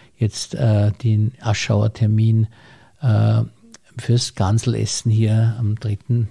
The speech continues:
bis zweiundzwanzigsten elften neunzehnhundertachtundneunzig.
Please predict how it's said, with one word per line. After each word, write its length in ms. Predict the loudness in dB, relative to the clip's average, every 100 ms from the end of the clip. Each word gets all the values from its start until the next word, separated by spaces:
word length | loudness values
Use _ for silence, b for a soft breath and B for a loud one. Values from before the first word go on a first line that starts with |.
| -6
bis 200 | -10 -8
zweiundzwanzigsten 1120 | -6 -6 -6 -4 -6 -6 -10 -12 -10 -8 -8
elften 840 | -4 -4 -4 -10 -6 -2 0 0
neunzehnhundertachtundneunzig. 1800 | 0 -2 -4 -4 0 0 -2 -6 -4 -4 -4 -4 -4 -6 -12 -16 -16 -18